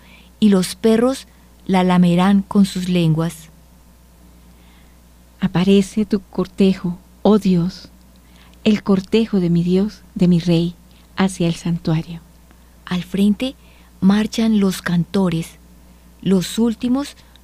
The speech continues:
Speaker 1: los tocadores de arpa, en medio las muchachas van tocando panderos.
Speaker 2: En el bullicio de la fiesta, bendecid a Dios, al Señor,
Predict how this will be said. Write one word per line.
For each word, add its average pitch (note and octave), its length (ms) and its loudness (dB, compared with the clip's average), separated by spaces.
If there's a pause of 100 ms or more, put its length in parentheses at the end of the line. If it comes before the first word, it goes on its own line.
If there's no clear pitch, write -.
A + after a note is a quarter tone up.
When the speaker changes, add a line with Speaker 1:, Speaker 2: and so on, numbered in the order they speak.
(100)
Speaker 1:
los F#3+ 220 -4
tocadores F#3 600 -2
de F3 140 -2
arpa, E3+ 400 -6 (580)
en F#3 240 2
medio A3+ 440 2 (260)
las F#3+ 320 -2
muchachas G#3 800 0
van G3+ 380 -2
tocando F#3 640 0
panderos. E3+ 720 -4 (840)
Speaker 2:
En G#3 140 4
el G#3 120 4
bullicio A#3+ 540 0
de C#4+ 100 4
la G3+ 140 2
fiesta, F#3+ 720 0
bendecid G3 600 2
a F3 120 0
Dios, E3+ 440 -4 (540)
al F3+ 160 0
Señor, F3+ 560 4